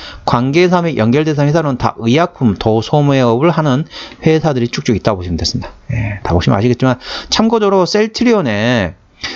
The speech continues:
셀트리온이 이제 생산하고요. 셀트리온 헬스케어가 해외 판권을 가지고 있고, 에, 셀트리온 제약은 국내 판권을 가지고 있다는 거 참고하시기 바랍니다. 자, 그러면 한번 종합 한번, 에, 한번 보시도록 하겠습니다. 셀트리온 헬스케어 한번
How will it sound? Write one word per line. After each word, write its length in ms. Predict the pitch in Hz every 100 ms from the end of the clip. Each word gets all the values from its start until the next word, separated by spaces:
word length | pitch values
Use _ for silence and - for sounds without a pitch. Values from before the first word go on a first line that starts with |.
| -
셀트리온이 1040 | - 185 185 - 190 175 170 160 165 185 165
이제 260 | 101 101
생산하고요. 880 | - 180 190 202 147 180 135 87 151 - - -
셀트리온 400 | - 190 180 175
헬스케어가 840 | 165 202 - - 175 160 175 170 -
해외 280 | - 240 233
판권을 400 | - 190 185 165
가지고 300 | 107 92 95
있고, 380 | 87 - 127 - - - - -
에, 100 | 90
셀트리온 480 | - 175 - 170 120
제약은 600 | - 107 120 107 143 175 - - -
국내 400 | - 120 139 185
판권을 480 | - 180 175 170
가지고 280 | 131 92 95
있다는 240 | 92 - 90
거 80 |
참고하시기 400 | 139 147 135 -
바랍니다. 380 | - - 113 - - - -
자, 160 | 208
그러면 240 | - 185 180
한번 540 | 185 123 107 139 92 - - - -
종합 340 | - 131 175 185
한번, 500 | 185 170 147 123 - -
에, 140 | 117
한번 260 | 113 151 131
보시도록 320 | - 104 110
하겠습니다. 640 | 101 - - 92 139 170 -
셀트리온 720 | - - - 202 208 202 190
헬스케어 400 | 214 - 185 160
한번 540 | 151 113 92 127 196